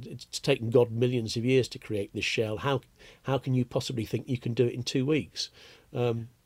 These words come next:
and he's got a point there. You know, he's absolutely right there. But, but the Cardiff shell, as I say, it's, it's got this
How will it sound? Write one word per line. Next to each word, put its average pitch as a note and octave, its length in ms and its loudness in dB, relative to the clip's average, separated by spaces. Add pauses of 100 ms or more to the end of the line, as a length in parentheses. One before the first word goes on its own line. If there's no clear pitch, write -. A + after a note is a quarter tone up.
(100)
and C#3 80 4
he's D#3+ 80 6
got - 160 2
a - 20 -6
point - 500 -2
there. F#2+ 240 -2 (160)
You C#3+ 140 -2
know, G#2 100 -2
he's B2 140 2
absolutely - 480 -2
right C#3 300 0
there. F2 200 -8 (420)
But, - 220 2 (180)
but C3+ 140 4
the B2+ 80 0
Cardiff G3 460 2
shell, A#2+ 420 0
as A2+ 160 -4
I C3+ 40 0
say, E3 280 4
it's, F#2+ 260 -2
it's - 100 -4
got - 200 -6
this - 220 -2